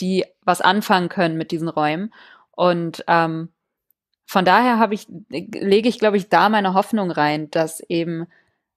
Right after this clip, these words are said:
ja, Sevilla was machen muss und die Eintracht gegen mitspielende Gegner auch selbst immer aufblüht. Und, ähm,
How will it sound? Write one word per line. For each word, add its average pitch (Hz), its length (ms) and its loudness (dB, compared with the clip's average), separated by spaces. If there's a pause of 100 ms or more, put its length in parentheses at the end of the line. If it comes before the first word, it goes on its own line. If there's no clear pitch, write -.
(120)
ja, 190 220 4
Sevilla 175 480 0
was 175 180 -2
machen 175 300 -2
muss 180 320 0
und 185 180 -2
die 185 100 0
Eintracht 180 480 -2
gegen 180 200 -2
mitspielende 208 540 -2
Gegner 208 380 2
auch 196 120 2
selbst 220 340 0
immer 160 240 0
aufblüht. 151 580 -2
Und, 156 460 -8
ähm, 151 320 -8